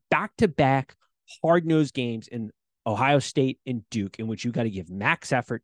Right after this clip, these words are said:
down to the wire. Then you travel to Louisville against a Jeff Brom coach team. He is an absolute giant killer. I mean, you could see the difference in coaching. The better coaching staff was at, on Louisville's side.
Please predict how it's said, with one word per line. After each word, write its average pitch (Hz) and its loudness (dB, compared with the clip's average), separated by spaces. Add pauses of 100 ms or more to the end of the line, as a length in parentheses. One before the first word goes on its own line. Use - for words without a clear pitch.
down 131 -2
to 143 -2
the 147 0
wire. 85 -10 (240)
Then 160 2
you 240 2
travel 185 0
to 165 -6
Louisville 143 2
against 113 -8
a 107 -6 (160)
Jeff 180 0
Brom 170 0
coach 151 -2
team. 110 -8 (240)
He - -2
is 139 6
an 123 0
absolute 139 -4 (680)
giant 120 0
killer. - -12 (300)
I 135 2
mean, 131 2
you 175 4
could 160 2
see - 2
the 131 -2
difference 117 -4
in 98 -12
coaching. 104 -10 (640)
The 143 2
better 170 4
coaching 147 0
staff 113 -4
was 107 -6
at, 104 -6 (340)
on 131 0
Louisville's 107 -2
side. - -16